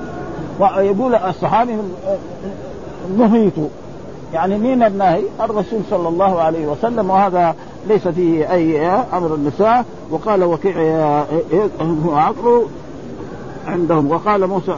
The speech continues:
الكريم عليه السلام: "نرينا محمد صلى الله عليه وسلم ليلة الإسراء حين مر عليه راجعا". معلوم أن الرسول أس-، عرج، أسري به من مكة إلى بيت المقدس، وكذلك عرج به إلى السماء، وعاد من ليلته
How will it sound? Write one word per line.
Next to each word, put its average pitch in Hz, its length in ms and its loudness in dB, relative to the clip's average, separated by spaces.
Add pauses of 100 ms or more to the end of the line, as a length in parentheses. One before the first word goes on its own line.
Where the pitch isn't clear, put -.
(100)
الكريم 156 380 -4
عليه 165 180 0
السلام: 160 440 -4 (160)
"نرينا 175 320 4
محمد 170 340 0
صلى 156 80 0
الله 151 120 -2
عليه 143 100 -2
وسلم 185 300 4
ليلة 170 240 2
الإسراء 175 560 0 (400)
حين 175 160 0 (280)
مر 180 280 -2
عليه 160 360 2 (460)
راجعا". 202 540 2 (460)
معلوم 185 260 0
أن 185 180 -2
الرسول 170 320 2 (100)
أس-، 175 220 -2
عرج، 165 520 2 (380)
أسري 175 240 2
به 165 180 4
من 160 200 4
مكة 175 320 0
إلى 147 180 0 (140)
بيت 127 120 -10
المقدس، 196 480 0 (400)
وكذلك 175 520 2
عرج 170 240 0
به 165 320 0
إلى 160 100 0
السماء، 214 540 2 (260)
وعاد 202 360 2
من 196 280 -2
ليلته 196 500 2